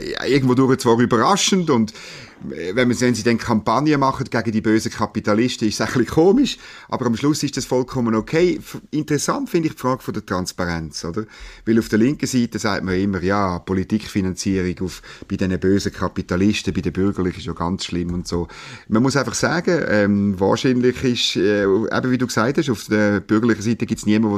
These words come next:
der derart viel, ähm, Geld auf der höheren Kante hat. Und es ist völlig auch mit dieser Transparenzinitiative, wo irgendwann, äh, die Abstimmung wird sein, ich bin nicht mehr ganz sicher, wann, aber bald kommt das vors Volk. Ich meine, dort, äh, geht's um Transparenz von den Parteien.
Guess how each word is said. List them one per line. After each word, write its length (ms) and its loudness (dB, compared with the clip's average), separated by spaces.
der 140 0
derart 180 -2
viel, 260 0
ähm, 420 0
Geld 460 -2
auf 160 -6
der 120 -2
höheren 280 0
Kante 420 -2
hat. 260 -2
Und 300 2
es 100 2
ist 120 0
völlig 360 2
auch 120 4
mit 160 2
dieser 180 2
Transparenzinitiative, 1300 -2
wo 100 2
irgendwann, 540 0
äh, 180 0
die 80 -4
Abstimmung 520 0
wird 260 2
sein, 320 4
ich 60 0
bin 80 4
nicht 80 6
mehr 80 4
ganz 200 2
sicher, 360 0
wann, 400 4
aber 160 2
bald 400 2
kommt 340 0
das 140 -2
vors 160 -4
Volk. 340 0
Ich 60 -20
meine, 200 4
dort, 540 0
äh, 280 2
geht's 280 2
um 100 4
Transparenz 600 -2
von 120 -4
den 120 -4
Parteien. 840 0